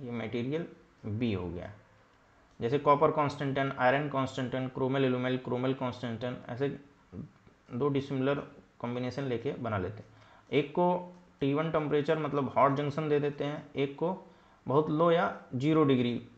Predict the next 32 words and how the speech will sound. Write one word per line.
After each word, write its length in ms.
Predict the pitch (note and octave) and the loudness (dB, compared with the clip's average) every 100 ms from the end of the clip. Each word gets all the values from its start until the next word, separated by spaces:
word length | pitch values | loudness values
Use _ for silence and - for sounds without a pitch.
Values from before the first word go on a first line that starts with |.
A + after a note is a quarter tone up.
| - | -10
पे 60 | A2 | -6
रखते 300 | G2+ - - | -4 -6 -12
हैं। 180 | F2 - _ _ _ _ _ _ _ - | -14 -16 _ _ _ _ _ _ _ -8
ठीक 140 | B2+ D#3+ | -6 -4
है, 80 | |
इस 80 | E3 | -4
पे 120 | - | -2
रिस-, 260 | A#2+ A2 - | -2 -2 -6
इसके 260 | C#3+ - C3+ | -8 0 0
respect 360 | G#2+ G#2 - | 0 -4 -6
में 100 | G#2 | -4
ये 120 | A2 | -2
hot 240 | A2 C3 D3 | 0 0 0
junction 280 | D3 D3 C3+ | -4 -4 -2
हो 100 | B2 | -2
गया। 160 | A#2+ A#2+ - - - - - | -4 -8 -20 -20 -20 -20 -4
अब 80 | D#3 | -2
क्या 200 | E3 F#3+ | 6 10
होगा, 440 | D#3+ D3+ F3+ G3 - | 10 8 2 0 -4
अपने 280 | - E3 F3 | -2 0 6
आप 240 | F3 F3+ | 6 4
इसमें 280 | D3 D#3 E3+ | 0 -2 -4
से 360 | D#3+ D#3+ F3 - | -2 -2 -2 -4
अगर 180 | C#3 D3 | -2 0
circuit 360 | C#3+ E3 D#3+ | 0 0 -2
close 260 | D3+ D#3+ D3 | 2 2 4
है 120 | D#3 | 2
तो 140 | F3 | 2
करंट 300 | E3 D#3 D3 | 0 0 0
फ्लो 180 | C#3+ C3 | 2 0
करने 260 | A2+ G#2 G2 | 2 0 0
लगेगा। 480 | F#2 F2+ F2+ D#2+ | 0 0 -4 -6